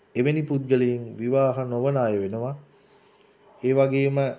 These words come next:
විවාහ රේඛාවක් හෘදය රේඛාව පැත්තට ගොස් තිබේ නම් විවාහය නොවීම හෝ විවාහයෙන් වෙන්වීම පෙන්වන ලක්ෂණයක් වෙනවා. විශේෂයෙන් විවාහ වුණු අය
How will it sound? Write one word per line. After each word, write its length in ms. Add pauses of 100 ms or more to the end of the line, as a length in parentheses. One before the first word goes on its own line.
(1000)
විවාහ 360
රේඛාවක් 680
හෘදය 360
රේඛාව 440
පැත්තට 400 (560)
ගොස් 260
තිබේ 340
නම් 200 (800)
විවාහය 580 (500)
නොවීම 520 (120)
හෝ 240
විවාහයෙන් 600 (100)
වෙන්වීම 500 (600)
පෙන්වන 380
ලක්ෂණයක් 600
වෙනවා. 300 (960)
විශේෂයෙන් 440 (100)
විවාහ 360
වුණු 320
අය 140